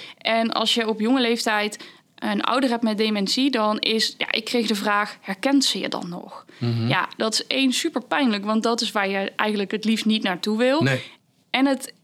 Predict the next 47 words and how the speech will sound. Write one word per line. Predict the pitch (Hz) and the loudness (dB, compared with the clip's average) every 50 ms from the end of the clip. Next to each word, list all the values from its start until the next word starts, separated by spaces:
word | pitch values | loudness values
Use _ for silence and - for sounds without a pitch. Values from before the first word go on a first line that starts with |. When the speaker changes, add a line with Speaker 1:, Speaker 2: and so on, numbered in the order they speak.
| _ - | _ -6
Speaker 1:
het | - 214 202 | -6 -4 -2
beschrijft | 226 226 - - 240 254 254 - | 0 0 0 0 0 0 -2 0
gewoon | - 240 233 | 0 0 0
helemaal | 220 214 233 262 262 226 214 | 0 2 2 2 2 4 4
niet | 214 220 247 262 262 | 4 4 4 4 2
de | 240 | 2
situatie | - - 226 196 - 196 196 208 226 226 - - - | 2 2 0 0 0 -2 0 0 0 0 -2 -2 -2
waar | - 165 - 123 | -2 -2 0 2
je | 123 | 2
Speaker 2:
Nee. | 131 139 | 4 4
Speaker 1:
in | 143 - | 2 0
zit. | - - 190 - - - | 0 -2 -4 -4 -4 -4
En | - - 208 | -2 0 2
Speaker 2:
Nee. | 208 220 | 2 2
Speaker 1:
dat | 247 254 | 4 4
maakte | 254 233 233 240 240 240 226 | 2 2 2 0 -2 0 -2
het | 226 226 | -2 0
voor | - 226 208 | -2 -2 0
mij | 208 208 208 208 | 0 0 0 0
wel | 208 208 202 202 196 - - - - - - - _ _ _ | 0 0 0 0 -2 -6 -14 -20 -20 -20 -20 -20 _ _ _
heel | - - 220 240 240 214 | -2 0 2 2 2 2
lastig, | 190 190 208 247 277 269 - 226 180 | 2 2 2 2 2 0 0 -2 -2
want | 196 208 208 | -2 -2 0
je | - 247 | 0 0
bent | 240 247 247 240 202 | 2 2 2 2 2
wel, | 190 220 240 262 233 208 208 208 214 214 - - - - _ _ _ _ _ _ _ _ _ _ _ _ _ _ _ _ - | 0 0 0 2 2 2 2 2 0 -2 -6 -18 -20 -20 _ _ _ _ _ _ _ _ _ _ _ _ _ _ _ _ -2
ja, | 254 262 196 135 - - - | 0 0 0 0 -4 -2 0
afscheid | - 247 254 - - 226 196 196 190 - | 0 0 0 0 0 0 -2 -2 -2 -2
aan | 202 196 190 | -2 -2 -2
het | 190 190 208 | -2 -2 0
nemen | 196 185 185 180 180 180 185 185 | 0 0 0 0 0 0 0 -2
van | 185 196 185 - | -2 -2 -2 0
Speaker 2:
Ja. | - | 2
Speaker 1:
iemand | 143 202 202 202 196 | 2 2 2 2 0
die | - 208 | 0 0
er | 214 190 - | 0 0 0
ook | 202 196 | -2 -2
fysiek | - - - 214 190 - 240 254 247 - | -4 -4 -4 -2 0 0 0 0 0 -2
nog | 214 202 185 - 254 | -2 -2 -2 -4 -2
is. | - - 233 - - - - - | -2 0 0 0 0 -2 -4 -2
Dus | - 233 233 | 0 2 2
Speaker 2:
Ja. | 240 | 2
Speaker 1:
het | 240 - | 2 0
is | 254 254 - | -2 -2 0
gewoon | - 262 247 247 | 0 0 0 2
een | 240 233 | 2 2
heel | 220 233 226 247 262 262 254 254 | 2 2 4 4 4 4 2 0